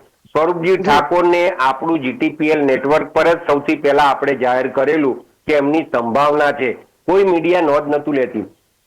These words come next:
Speaker 1: હવે પરિસ્થિતિ એવી થઈ કે બનાસકાંઠાનો જે જૂથવાદ છે એ એકવાર
Speaker 2: હમ.
Speaker 1: નક્કી કરે કે ભાઈ અમારું કામ પ્રવીણભાઈ નથી કરતા, તો એ જ જિલ્લાનો કાર્યકર્તા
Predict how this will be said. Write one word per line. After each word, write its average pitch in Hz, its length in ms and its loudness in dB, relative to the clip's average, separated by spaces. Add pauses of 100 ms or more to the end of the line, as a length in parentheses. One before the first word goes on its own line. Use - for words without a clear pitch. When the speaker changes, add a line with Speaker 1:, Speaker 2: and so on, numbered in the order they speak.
(100)
Speaker 1:
હવે 180 140 4
પરિસ્થિતિ 190 600 0
એવી 190 300 2
થઈ 196 180 4
કે 202 140 0
બનાસકાંઠાનો 170 840 0
જે 196 160 0
જૂથવાદ 147 600 0 (140)
છે 120 200 0 (360)
એ 190 280 4
એકવાર 190 300 2
Speaker 2:
હમ. 175 80 0
Speaker 1:
નક્કી 160 300 -2
કરે 170 240 2
કે 170 160 -2
ભાઈ 160 180 0
અમારું 143 400 0
કામ 147 340 0
પ્રવીણભાઈ 135 680 0
નથી 131 260 0
કરતા, 127 380 -2
તો 131 180 -4
એ 147 160 0
જ 151 120 -6
જિલ્લાનો 127 420 0
કાર્યકર્તા 127 760 0